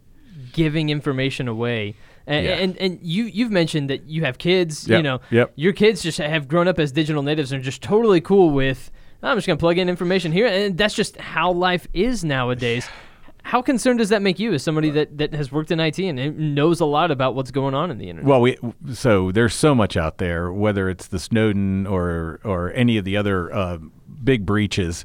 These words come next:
Speaker 1: Right.
Speaker 2: But, um, yeah, I, I, I mentioned before that, you know, somehow or another my kids' identity was stolen, and I don't even know how that happens. And
Speaker 1: Hmm.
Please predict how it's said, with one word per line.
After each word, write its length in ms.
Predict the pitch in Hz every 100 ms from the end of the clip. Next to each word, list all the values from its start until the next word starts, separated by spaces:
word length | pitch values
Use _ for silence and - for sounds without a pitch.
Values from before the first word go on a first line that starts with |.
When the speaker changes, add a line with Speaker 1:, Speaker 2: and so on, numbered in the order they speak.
| -
Speaker 1:
Right. 280 | 120 127 117 -
Speaker 2:
But, 340 | 104 101 98
um, 380 | 117 101 92 90 - _ - - _ -
yeah, 300 | 123 151 95
I, 320 | 98 104 87 - - - -
I, 120 | 85
I 40 | 101
mentioned 420 | 92 101 - 101
before 440 | 98 131 156 110
that, 200 | 87 85 71 - -
you 80 | 90
know, 80 |
somehow 360 | 78 123 117 117
or 20 |
another 360 | 113 110 110 104
my 400 | 95 90 98 101
kids' 580 | 95 113 107 98 92 - - - - 98
identity 440 | 104 131 156 107
was 120 | 82 -
stolen, 440 | 101 85 78 82
and 260 | 82 82 71
I 140 | 90
don't 100 | 95
even 120 | 101 104
know 60 |
how 120 | 101 110
that 120 | 104
happens. 580 | 135 143 - 78 76 110
And 380 | 107 92 90
Speaker 1:
Hmm. 120 | 202